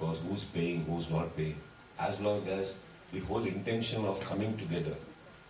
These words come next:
It's a very consolidated, very big effort of ತುಂಬಾ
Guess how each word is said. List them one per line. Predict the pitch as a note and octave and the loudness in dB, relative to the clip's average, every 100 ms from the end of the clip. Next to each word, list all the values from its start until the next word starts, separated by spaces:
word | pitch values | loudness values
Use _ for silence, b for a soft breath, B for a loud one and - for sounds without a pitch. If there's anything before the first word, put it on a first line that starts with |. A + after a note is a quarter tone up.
| - - - | -20 -18 -4
It's | A2 - | 2 4
a | |
very | - | 4
consolidated, | - - A#2+ C3+ C#3 C3 A#2+ B2 B2 - | 4 4 6 6 6 4 2 0 -2 -2
very | G2 B2+ B2 G#2+ | 0 0 -2 -4
big | A#2 G#2+ G#2 | -4 0 0
effort | G2 A2 A2 - | 2 0 0 -2
of | - - - G#2+ | -4 -8 -6 0
ತುಂಬಾ | B2 D#3+ | 6 8